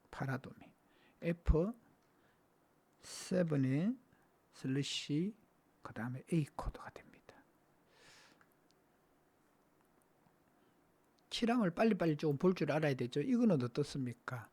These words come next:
파라돔이 아니고 레파라도가 됩니다. 레파라도. 레파라도.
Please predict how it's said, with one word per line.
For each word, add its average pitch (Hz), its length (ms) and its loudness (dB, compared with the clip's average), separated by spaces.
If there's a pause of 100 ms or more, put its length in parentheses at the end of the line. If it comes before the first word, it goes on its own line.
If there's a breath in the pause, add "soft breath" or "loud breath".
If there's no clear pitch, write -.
(300 soft breath)
파라돔이 202 580 6
아니고 131 240 0
레파라도가 139 960 8
됩니다. 113 300 -8
레파라도. 143 1900 -4 (920)
레파라도. 127 680 -2